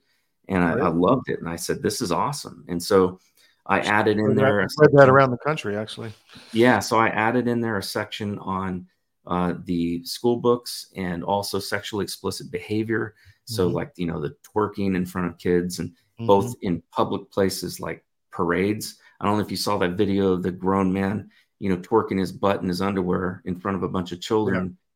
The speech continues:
Speaker 2: Yeah.
Speaker 1: at
Speaker 2: Yeah.
Speaker 1: a parade, but it was just disgusting.
Speaker 2: Yeah.
Speaker 1: That kind of stuff. Also the, you know, the, the stuff going on in public libraries, as well as these, um, uh, the books. And then as well as, uh, I also added a section on there related to the transgender bathroom issue.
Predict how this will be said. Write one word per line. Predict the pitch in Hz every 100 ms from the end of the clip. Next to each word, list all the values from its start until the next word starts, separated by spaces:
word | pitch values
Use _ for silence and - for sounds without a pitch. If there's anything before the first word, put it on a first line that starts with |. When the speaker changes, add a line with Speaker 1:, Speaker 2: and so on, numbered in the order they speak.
| -
Speaker 2:
Yeah. |
Speaker 1:
at | 95
Speaker 2:
Yeah. | 107
Speaker 1:
a |
parade, | 107 101
but | 92
it | 82
was | 90
just | - 87 -
disgusting. | - - 90 92 - 80 - _ _ -
Speaker 2:
Yeah. | 120 104
Speaker 1:
That | - 101 -
kind | 117 107
of |
stuff. | - 110 104 101 _
Also | - 98 - 92
the, | 87 82
you | -
know, | 85 82 - _ 65
the, | 85 78 - - _
the | -
stuff | - 95 -
going | 98 92
on | 92 90
in | 87
public | 87 87 -
libraries, | 98 98 101 98 95 - - -
as | - 87
well | 92 95 98
as | 90 87
these, | 82 85 -
um, | 85 80 73 - _ _ _ _ _
uh, | - -
the | -
books. | 95 107 92 - - -
And | 98 92
then | 90
as | 87
well | 92 87 87
as, | 80 80
uh, | 85
I | 80
also | 90 90 90
added | 90 92 90 85
a |
section | 85 82 - 87 76
on | 82 85 85
there | 82 82 -
related | 92 92 87 87
to | - 87
the | 87
transgender | 87 92 87 - 90 87
bathroom | 87 90 92 87 82
issue. | - -